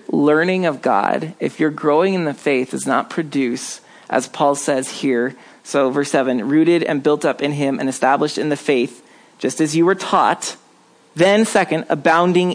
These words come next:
in thanksgiving." So if this being built up and rooted and established in the faith, just as you were taught, does not lead to thanksgiving, you're learning about the wrong God, or your theology is off and awful. <laughs>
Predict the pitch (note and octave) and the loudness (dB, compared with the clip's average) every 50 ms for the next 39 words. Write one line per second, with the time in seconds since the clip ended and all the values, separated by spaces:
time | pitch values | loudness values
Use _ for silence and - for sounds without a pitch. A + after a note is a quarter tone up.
0 | - E3 E3 E3 E3 D#3+ D#3 - - - - _ _ _ _ - D#3+ D#3 D3 - | -2 0 0 0 0 0 -2 -6 -12 -20 -20 _ _ _ _ 0 0 0 0 0
1 | - G#3 F#3 C#3+ C3 G#2+ G2+ G#2 - _ _ _ _ _ _ _ _ _ - - | 2 2 2 2 0 -4 -4 -8 -14 _ _ _ _ _ _ _ _ _ -20 -20
2 | - - - - G#3 G3 - G3 F#3+ F#3+ G3 G#3+ F#3 D#3 F3 G#3+ A3 A3+ G3 D3+ | -18 -8 0 2 2 4 4 4 2 4 4 0 2 2 2 2 4 4 2 4
3 | F3+ F#3+ F#3+ F#3 F#3+ - - - F3+ E3 - - - - - - - - D#3 D3+ | 4 4 4 2 0 0 0 2 2 2 2 0 -6 -16 -18 -12 -4 -4 -2 0
4 | C#3+ D3+ G3 G#3 G3 E3+ D3 B2+ - - - - D#3+ D#3 - - F#3 F#3 F3+ E3 | 2 4 4 6 6 6 4 4 2 2 0 0 0 -2 0 2 2 4 4 2
5 | D3 C#3 A#2+ - - - D3+ D#3 D3+ - - F#3 E3 C#3+ - - E3 - E3+ D#3+ | 2 0 0 0 -2 -2 -2 -2 -2 0 0 0 0 0 0 -2 -2 -2 -2 -2
6 | D#3 E3 E3 D#3+ D#3+ - - - G#3 F3+ C3+ - - - - - - F3+ D3+ D3 | 0 0 0 0 -2 -2 0 2 4 4 2 0 -4 -12 -10 -2 -2 0 0 2
7 | E3 F#3 G#3 A3+ C3+ F3 G#3+ A3 F3+ G3+ F3 - F#3+ F3 D#3+ - - - G3+ F#3 | 2 4 4 4 4 4 2 2 2 0 0 0 0 0 0 -2 0 2 2 2
8 | F3+ E3 D3 C3+ B2 - - - - E3 E3 D#3 D#3 E3 F3+ G3+ G#3+ G#3+ G3+ F#3 | 2 0 0 -2 -4 -6 -8 -2 2 2 4 4 4 4 4 4 4 2 2 2
9 | E3 F3 F3 - - E3+ D3+ C3+ C#3+ C#3+ C#3 C3+ B2+ A#2+ A2+ A#2 G#2+ F2 B1+ B1+ | 4 4 2 2 2 0 0 0 2 0 0 0 0 -2 -2 0 -2 -2 -2 -4
10 | - - - _ _ _ _ - - _ _ _ _ _ _ _ _ _ _ _ | -8 -14 -20 _ _ _ _ -20 -20 _ _ _ _ _ _ _ _ _ _ _
11 | _ _ - - D3+ D#3 D#3+ D#3 D#3 E3+ E3 E3+ D#3+ D#3 D#3+ D#3 C#3 C#3+ C#3+ C#3 | _ _ -4 0 2 2 2 0 0 0 2 2 4 4 4 2 2 0 0 0
12 | B2+ A#2+ - - - A#2+ A2 F#2+ E2+ - - - - - - - - - - - | 0 -2 -4 -2 0 0 2 0 0 -4 -8 -16 -18 -18 -18 -18 -20 -18 -14 -8
13 | - C3 A#2+ - - A#2+ A2+ - - - - - A#2 F2 D2 - - C#3 - C3 | -6 -4 -2 0 0 0 0 -2 -4 -8 -8 -6 -6 -6 -6 -8 -8 -6 -6 -6
14 | A#2+ | -6